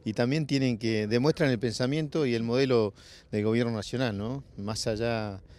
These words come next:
de toda, de toda la política que se ha hecho para los grandes centros urbanos, también esta política es para, para los lugares insólitos. Acá no sé, pero deben haber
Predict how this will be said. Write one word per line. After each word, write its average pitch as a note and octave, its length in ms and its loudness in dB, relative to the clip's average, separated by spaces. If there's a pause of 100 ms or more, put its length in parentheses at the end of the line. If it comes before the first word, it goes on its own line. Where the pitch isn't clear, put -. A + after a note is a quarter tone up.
(480)
de G2+ 180 0
toda, A2 640 4
de G2+ 320 -4
toda C#3 180 6
la C3 80 6
política B2+ 380 2
que A2 60 2
se - 120 -4
ha A#2 40 4
hecho A#2 200 0
para G#2 160 2
los G#2 100 0
grandes B2+ 280 0
centros A2+ 340 -4
urbanos, A#2+ 380 0 (400)
también A2 180 -2
esta A2+ 180 -2
política G#2+ 540 -4
es G#2 80 -2
para, F#2+ 560 -6 (220)
para G#2+ 160 -2
los G2+ 80 -6
lugares A2+ 400 0
insólitos. G#2+ 640 -2 (300)
Acá G#2+ 220 -2
no A#2+ 120 0
sé, D3 180 0
pero G#2+ 180 2
deben A2+ 200 2
haber A2 420 2